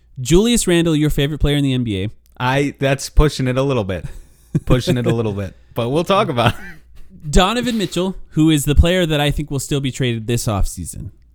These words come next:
Speaker 1: And we'll talk about how the Suns could potentially make a move there, and that's probably one of the less likely ones.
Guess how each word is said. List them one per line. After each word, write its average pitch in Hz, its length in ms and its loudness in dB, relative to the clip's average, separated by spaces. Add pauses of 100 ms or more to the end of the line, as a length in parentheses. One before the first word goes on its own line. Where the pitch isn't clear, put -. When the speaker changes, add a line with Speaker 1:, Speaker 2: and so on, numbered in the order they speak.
(100)
Speaker 1:
And 98 160 -2
we'll 104 80 0
talk 123 240 -2
about 113 220 -6
how 107 140 -6
the 101 80 -8
Suns 104 220 -10
could 95 140 -12
potentially 98 400 -8
make 92 180 -8
a 87 40 -10
move 87 200 -8
there, 85 180 -8
and 85 120 -10 (280)
that's 101 200 -6
probably 92 540 -8 (160)
one 101 160 -6
of 90 100 -8
the 87 80 -10
less 90 320 -12
likely 85 300 -12
ones. - 260 -20